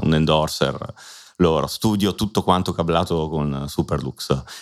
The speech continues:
che tra l'altro a catalogo hanno una miriade di roba, io non pensavo. Ho scaricato il catalogo dal sito, c'hanno un,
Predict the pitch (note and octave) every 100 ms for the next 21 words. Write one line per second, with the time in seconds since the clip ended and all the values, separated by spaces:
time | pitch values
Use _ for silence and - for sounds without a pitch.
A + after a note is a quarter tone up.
0 | - - B2+ E3 - - - G2+ D#2+ D2
1 | D2+ D2 B1 - F2+ E2+ E2+ G2+ F2 D#2
2 | D#2+ F2 D#2+ C#2+ C#2+ E2+ C#2+ C#2 D#2 D#2
3 | D2 - C#2 C2+ - D#2+ D#2+ - F#2 E2+
4 | - E2 F2+ F#2 F2+ E2+ E2 - E2+ F2
5 | - D2 C#2+